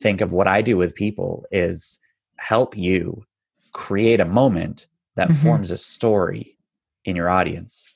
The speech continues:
Speaker 2: Mm-hmm.
Speaker 1: that changes the world. You can't change, you're not gonna necessarily change the world any more than the people that you're connected with. But if you connect with them, then they take that story out. That brought meaning to the thing that I started doing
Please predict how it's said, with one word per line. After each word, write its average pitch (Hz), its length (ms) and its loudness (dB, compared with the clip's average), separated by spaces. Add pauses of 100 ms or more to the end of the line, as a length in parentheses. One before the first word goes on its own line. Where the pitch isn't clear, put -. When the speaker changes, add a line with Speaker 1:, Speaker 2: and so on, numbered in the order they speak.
(100)
Speaker 2:
Mm-hmm. 160 420 4
Speaker 1:
that 92 160 0
changes 87 360 -6
the - 80 -10
world. - 360 -10 (160)
You 160 140 2
can't 95 260 0
change, 101 400 -12 (120)
you're 143 260 2
not 127 160 2
gonna 101 180 2
necessarily 92 520 0
change 85 240 -8
the 92 100 0
world 87 520 -2
any 95 140 0
more 90 220 0
than 87 220 -2
the 85 120 0
people 87 260 -4
that 82 100 -4
you're 92 140 0
connected 98 380 -4
with. 92 260 -4
But - 100 0
if - 140 -4
you 117 120 4
connect 92 320 0
with 85 120 -4
them, 92 300 2
then 92 200 -2
they 92 160 4
take - 260 -6
that 98 200 -6
story 95 380 -2
out. 123 340 0 (1500)
That 92 460 0 (100)
brought 98 320 2
meaning 95 800 2
to 87 600 -4 (640)
the 98 160 2
thing 107 340 0
that 87 120 4
I 82 60 2
started 85 360 -4
doing 87 440 -4